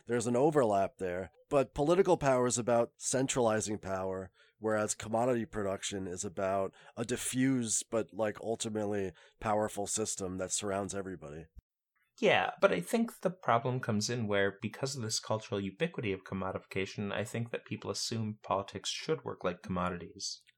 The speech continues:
Speaker 1: Oh, that's true. Yeah, that's certainly true.
Speaker 2: Like, you've got all these people who think that essentially because, well, I supported A O C or whatever, that she must fit into this particular idea of what they thought that she must be like.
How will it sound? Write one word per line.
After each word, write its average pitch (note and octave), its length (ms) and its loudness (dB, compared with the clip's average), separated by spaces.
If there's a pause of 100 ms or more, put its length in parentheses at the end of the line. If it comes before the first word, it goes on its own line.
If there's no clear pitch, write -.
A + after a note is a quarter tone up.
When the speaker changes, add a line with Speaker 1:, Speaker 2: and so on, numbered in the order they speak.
Speaker 1:
Oh, A2 120 2
that's B2 300 6
true. F#2+ 360 -2
Yeah, G2 300 -2
that's A#2 200 -4
certainly G2+ 260 -2
true. F2+ 280 -8 (840)
Speaker 2:
Like, A#2+ 200 0 (100)
you've C3+ 180 -6
got D3 180 4
all D3 100 2
these C3 200 -4
people F#2+ 520 -4
who G2+ 120 -4
think A#2 320 -6
that G2+ 140 -2
essentially G2+ 760 -4
because, G2 520 -2
well, F2 320 -6
I F2 140 -4
supported F2+ 500 -6
A F2 220 -8
O F2+ 40 -12
C D#3 300 -4
or A2 80 0
whatever, F#2+ 360 -2
that - 160 -8
she - 180 -6
must F#2+ 320 -4
fit G2 200 -2
into C3 200 -2
this F#2 180 -8
particular F#2 640 -8
idea G2 480 -2
of F2+ 220 -2
what F#2+ 160 -6
they F2+ 120 -6
thought F2 300 -6
that - 140 -8
she - 140 -10
must F2+ 360 -10
be D#3+ 160 -2
like. G#2 380 -6